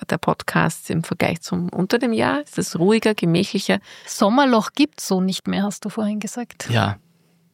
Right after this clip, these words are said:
Speaker 3: Es gab noch nie ein Sommerloch auf der Produktionsseite.
Speaker 1: <laughs> Das
Speaker 3: Weil
Speaker 1: stimmt, ja.
Speaker 2: Das ist richtig.
Speaker 3: Weil wenn jetzt, wenn wir von einem Sommerloch reden, reden wir immer über die Themen.
Speaker 2: Mhm.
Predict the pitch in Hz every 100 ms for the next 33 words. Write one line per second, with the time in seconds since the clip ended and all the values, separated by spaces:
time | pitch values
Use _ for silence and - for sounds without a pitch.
0 | _ _ _ - 117 127 117 135 113 117
1 | 135 113 123 120 110 117 117 113 - 120
2 | 117 - 113 - - - - - 254 254
3 | 113 294 - 320 - - 294 240 190 254
4 | 220 - 160 139 - - - 147 147 151
5 | 147 - 156 147 139 156 135 151 156 135
6 | - 131 135 131 131 135 131 127 127 120
7 | - 123 135 151 180